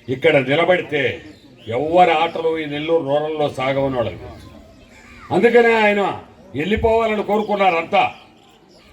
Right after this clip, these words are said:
కానీ ఆదాల ప్రభాకర్ రెడ్డి గారు అనేటువంటి వ్యక్తి నీతికి, నిజాయితీకి ఒక ప్రతిబింబం. ఆదాల ప్రభాకర్ రెడ్డి గారు అనేటువంటి వ్యక్తి ఈ నెల్లూరు రూరల్లోనో, లేకుంటే ఈ రాష్ట్రంలోనో, ఈ రాష్ట్ర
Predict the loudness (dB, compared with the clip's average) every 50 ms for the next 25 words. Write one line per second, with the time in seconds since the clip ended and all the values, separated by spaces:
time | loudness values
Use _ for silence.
0 | -8 -6 -4 0 0 0 0 0 -2 -4 -8 -14 -20 -20 -20 -20 -20 -20 -20 -18
1 | -8 -4 -2 0 4 4 4 4 4 0 -2 -2 0 0 0 0 0 -2 -4 -4
2 | -6 -6 -4 -4 -2 -2 -2 -2 -2 -4 -4 -4 -4 -4 -4 -4 -4 -4 -6 -6
3 | -6 -6 -6 -4 -2 -2 -4 -4 -4 -6 -6 -4 -4 -2 -2 -4 -2 2 2 2
4 | 2 2 0 -6 -10 -8 -6 -4 -4 -4 -4 -4 -6 -6 -6 -6 -6 -4 -4 -4
5 | -2 -4 -4 -6 -6 -10 -12 -14 -14 -14 -14 -14 -12 -10 -8 -8 -8 -10 -12 -12
6 | -12 -12 -10 -10 -10 -10 -8 -10 -10 -10 -8 -6 -2 0 0 2 4 4 4 4
7 | 2 2 0 0 2 2 2 0 0 -2 -4 -4 -4 -6 -6 -2 0 2 2 2
8 | 0 -2 -2 -2 -4 -4 -2 -4 -6 -4 -4 -4 -4 -4 -4 -4 -4 -4 -2 -2
9 | -2 -4 -8 -14 -18 -20 -20 -20 -20 -20 -20 -20 -20 -14 -6 0 2 2 4 4
10 | 4 2 0 -4 -10 -6 -2 0 2 2 4 4 2 2 4 4 4 4 4 4
11 | 2 0 0 0 0 0 0 0 2 2 2 2 0 -2 -4 -4 -2 -2 -2 0
12 | 2 2 2 2 2 0 -2 0 0 0 0 0 0 0 0 -2 -6 -10 -16 -20
13 | -20 -20 -12 -4 0 2 4 4 4 4 4 2 2 0 0 2 0 0 -2